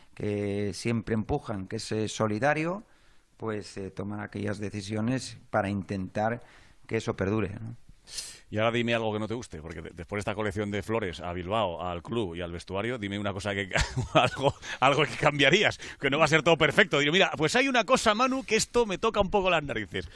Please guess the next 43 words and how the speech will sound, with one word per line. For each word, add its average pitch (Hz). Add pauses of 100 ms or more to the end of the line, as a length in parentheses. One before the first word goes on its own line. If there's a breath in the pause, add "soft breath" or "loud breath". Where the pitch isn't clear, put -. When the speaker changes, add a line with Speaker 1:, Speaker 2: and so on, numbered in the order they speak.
(280 loud breath)
Speaker 2:
Eh, 143
cambiaría 165
esto, 117
fíjate, 123
en 120
un 196
club 196
que 180
me 170
ha 165
tratado 151
de 143
maravilla, 113
una 127
ciudad 123
así, 107
unos 117
jugadores 117
que 107
no 113
he -
tenido 127
que 120
tocar 110
Speaker 1:
Muy, 104
Speaker 2:
nada. 107
Speaker 1:
muy 95 (160)
Speaker 2:
Estás 139
Speaker 1:
sencillo, 143
Manu. 120
Speaker 2:
A 98
ver. 104 (580 soft breath)
Speaker 1:
Empatar 120
menos 147
y 123
ganar 104
más. 104
Speaker 2:
<laughs> -
Nos 147
ha 185
jodido. 135 (480 loud breath)
Eh, 170
Marquínez, 160